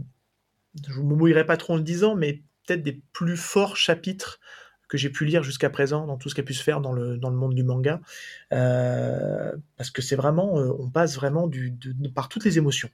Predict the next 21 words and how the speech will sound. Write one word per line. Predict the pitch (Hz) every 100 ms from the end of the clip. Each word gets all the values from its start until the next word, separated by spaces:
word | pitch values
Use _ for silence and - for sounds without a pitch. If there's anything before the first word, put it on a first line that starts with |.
| _ -
C'est, | - 123 120 120
c'est | - 131
assez | 160 -
fou. | - 190 - _ - - - - -
Et | 147 147 143
c'est | 160
un | 151
premier | 165
chapitre | 156 190 262
qui | 151
est |
vraiment | 147 214
efficace | 233 - 220 220 -
et | 139
qui | -
prend | 214
à |
la | 202
fois | 202
son | 208 175
temps. | 165 170